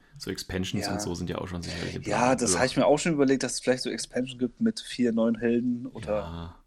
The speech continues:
Speaker 2: fünf, sechs.
Speaker 1: Genau.
Speaker 2: So ein Zeug kann ich mir echt gut vorstellen.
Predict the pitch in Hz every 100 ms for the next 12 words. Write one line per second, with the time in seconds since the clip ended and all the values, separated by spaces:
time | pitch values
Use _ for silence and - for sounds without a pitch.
0 | _ - 113 113 120 - - - - -
1 | - - 82 110 113 - 107 107 104 104
2 | - - - 113 113 - 107 104